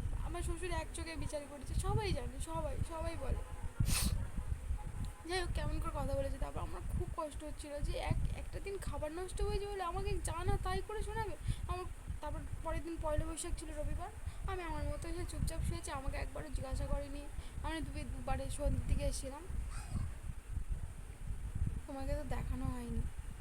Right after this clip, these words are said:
আমি এসেছিলাম, আমার মন টন ভালো ছিল না, আমি দেখাতে পারিনি।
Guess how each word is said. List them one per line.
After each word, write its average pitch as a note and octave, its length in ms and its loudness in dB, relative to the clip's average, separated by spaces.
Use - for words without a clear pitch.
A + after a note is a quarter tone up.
আমি C4+ 140 -2
এসেছিলাম, C4 300 -2
আমার B3+ 140 0
মন B3+ 180 0
টন C4+ 160 2
ভালো B3 240 0
ছিল B3 180 -2
না, D4 180 -4
আমি C4+ 100 -4
দেখাতে A#3 340 -6
পারিনি। A#3 320 -4